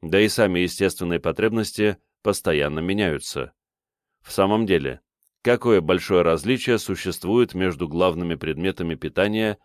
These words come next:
разных народов? Борьба завязывается не между полезностью и мнением. Она завязывается между миновой стоимостью, которую требует продавец, и миновой стоимостью, которую предлагает покупатель.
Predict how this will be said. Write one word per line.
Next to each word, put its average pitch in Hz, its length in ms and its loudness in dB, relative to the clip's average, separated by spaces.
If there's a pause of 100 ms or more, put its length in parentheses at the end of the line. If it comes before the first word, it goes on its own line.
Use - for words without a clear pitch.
разных 80 500 -2
народов? 90 540 0 (760)
Борьба 85 420 2
завязывается 113 760 4
не 95 140 0
между 110 340 -2
полезностью 92 800 -2
и 90 100 -4
мнением. 71 640 -4 (540)
Она 107 300 2
завязывается 110 680 4
между 98 300 0
миновой 95 440 2
стоимостью, 73 800 -2 (320)
которую 98 440 4
требует 85 420 2
продавец, 85 600 0 (380)
и 98 140 0
миновой 127 460 4
стоимостью, 82 760 0 (240)
которую 135 480 2
предлагает 85 680 0
покупатель. 76 680 -4